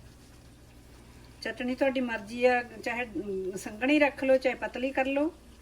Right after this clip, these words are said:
ਦੇਖੋ ਕਿੰਨੀਆਂ ਵਧੀਆ ਲੱਗ ਰਹੀਆਂ ਨੇ ਟਿੱਕੀਆਂ। ਉੱਤੇ ਪਾ ਦਾਂਗੇ ਆਪਾਂ ਕੱਟੇ ਹੋਏ ਪਿਆਜ਼। ਲਓ ਜੀ, ਉੱਤੇ ਪਾ ਦਾਂਗੇ ਆਪਾਂ ਚਾਟ ਮਸਾਲਾ।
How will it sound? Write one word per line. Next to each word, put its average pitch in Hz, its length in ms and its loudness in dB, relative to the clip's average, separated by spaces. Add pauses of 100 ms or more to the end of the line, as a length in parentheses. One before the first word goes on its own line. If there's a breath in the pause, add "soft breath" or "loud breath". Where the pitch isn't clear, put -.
(400)
ਦੇਖੋ 220 260 -6
ਕਿੰਨੀਆਂ 226 320 -10
ਵਧੀਆ 247 200 2
ਲੱਗ 226 220 0
ਰਹੀਆਂ 233 240 -6
ਨੇ 254 120 -2
ਟਿੱਕੀਆਂ। 277 440 -4 (1800)
ਉੱਤੇ 247 240 -2
ਪਾ 226 200 -4
ਦਾਂਗੇ 262 240 0
ਆਪਾਂ 247 220 -2
ਕੱਟੇ - 280 -6
ਹੋਏ 233 120 -2 (160)
ਪਿਆਜ਼। 220 500 -2 (4000 loud breath)
ਲਓ 214 140 -8
ਜੀ, 240 80 0
ਉੱਤੇ 262 240 4
ਪਾ 247 200 2
ਦਾਂਗੇ 269 220 -2
ਆਪਾਂ 262 180 -4
ਚਾਟ 214 360 -6
ਮਸਾਲਾ। 247 540 -2